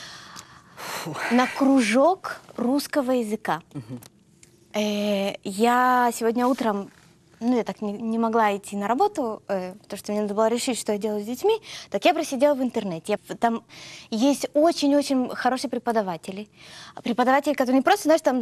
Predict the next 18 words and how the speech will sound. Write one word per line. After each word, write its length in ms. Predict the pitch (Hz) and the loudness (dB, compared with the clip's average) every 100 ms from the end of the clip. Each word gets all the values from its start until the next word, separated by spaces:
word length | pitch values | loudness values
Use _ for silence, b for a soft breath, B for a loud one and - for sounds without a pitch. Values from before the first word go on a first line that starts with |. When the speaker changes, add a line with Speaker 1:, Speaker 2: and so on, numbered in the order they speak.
| 214 | 0
Speaker 2:
он 100 | 233 | 0
знает 260 | 202 240 233 | 2 2 2
русский 300 | 226 - 233 | -4 -4 0
язык, 240 | 330 392 | 2 2
он 120 | 277 | 0
преподает, 460 | 226 208 220 208 190 | 0 -2 2 2 0
как 140 | 202 | -4
бы, 640 | 190 196 196 190 190 190 202 | -2 -2 0 0 0 -2 -4
ну, 400 | 240 381 403 294 | 0 2 4 4
настоящие 420 | 254 302 - 392 - | 4 2 2 0 0
преподаватели, 600 | 294 320 330 262 208 190 | 0 2 4 2 0 -6
которые 340 | 214 233 240 | -4 0 -2
преподают 580 | 214 240 254 240 262 262 | -2 -4 0 2 2 2
и 60 | |
грамматику, 600 | 214 226 233 320 311 285 | 0 2 4 2 0 -4
там, 220 | 254 240 233 | 0 0 -2
чтение, 380 | - 277 277 | -2 0 0
все, 160 | 240 262 | 0 -6